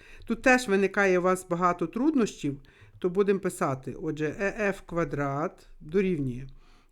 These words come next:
чотири до квадрату шістнадцять плюс. Як піднести два корінь три до квадрату?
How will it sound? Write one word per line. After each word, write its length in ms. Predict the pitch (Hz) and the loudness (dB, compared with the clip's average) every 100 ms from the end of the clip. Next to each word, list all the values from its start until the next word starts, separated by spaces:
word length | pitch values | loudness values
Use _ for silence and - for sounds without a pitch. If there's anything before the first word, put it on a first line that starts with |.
| _ | _
чотири 380 | - 196 254 262 | -6 -2 2 2
до 120 | 220 | 2
квадрату 640 | 233 196 170 170 139 135 135 | 0 0 0 0 -2 -4 -6
шістнадцять 1040 | - 240 - 175 143 135 131 156 160 - - - | -4 -4 -2 -2 0 -2 -4 -8 -8 -12 -20 -12
плюс. 540 | 196 202 170 135 - _ _ _ _ - | -2 0 0 -4 -14 _ _ _ _ -6
Як 320 | 165 262 285 | 2 2 2
піднести 460 | 262 226 254 254 226 | -4 -2 -2 -2 -4
два 260 | 170 214 | 2 2
корінь 340 | 220 208 202 190 | 2 0 0 0
три 240 | 185 190 | 2 2
до 120 | 175 | 2
квадрату? 680 | 175 170 156 139 117 - 131 | -2 -4 -2 -4 -6 -10 -18